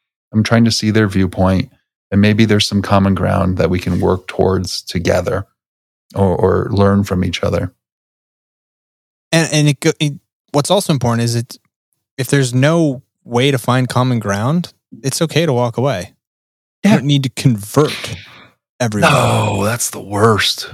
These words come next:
Speaker 1: That
Speaker 2: You know, it's
Speaker 1: doesn't
Speaker 2: very
Speaker 1: work.
Speaker 2: important that people come to their own realizations
Speaker 1: Yeah.
Speaker 2: of certain things on their own.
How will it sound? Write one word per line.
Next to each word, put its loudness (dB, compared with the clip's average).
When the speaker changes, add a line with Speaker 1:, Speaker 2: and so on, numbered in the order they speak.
Speaker 1:
That 2
Speaker 2:
You 4
know, 4
it's 2
Speaker 1:
doesn't 0
Speaker 2:
very 4
Speaker 1:
work. 4
Speaker 2:
important 0
that -6
people -4
come -2
to -4
their -2
own 0
realizations -4
Speaker 1:
Yeah. 2
Speaker 2:
of -2
certain -4
things -4
on 0
their -2
own. -6